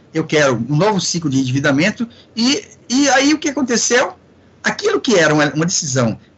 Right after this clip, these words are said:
é, liminar em função da súmula cento e vinte e um do, do, do S T F, que combatia o, o latocismo, tudo isso foi por terra. E aí, independente do partido, independente da região,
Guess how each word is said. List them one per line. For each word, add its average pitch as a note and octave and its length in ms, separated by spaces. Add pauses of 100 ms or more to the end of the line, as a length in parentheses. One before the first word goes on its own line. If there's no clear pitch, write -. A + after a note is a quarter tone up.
é, A#2 200
liminar C3+ 500
em - 60
função F#3+ 360
da F#3+ 140
súmula D3+ 320
cento F#3+ 260
e F3 60
vinte E3 220
e B2 60
um A2+ 140
do, G#2+ 160
do, A#2 220
do A2+ 220
S A#2+ 180
T G#2 100
F, B2+ 380 (320)
que - 100
combatia B2+ 680
o, G#2 280
o G2+ 80
latocismo, B2+ 640 (160)
tudo E4 200
isso D#4+ 200
foi E4 140
por - 180
terra. G3 460 (720)
E A3 60
aí, A#3+ 260
independente B3 600
do G#3 100
partido, F3 400
independente G3+ 320
da F#3 80
região, E3 420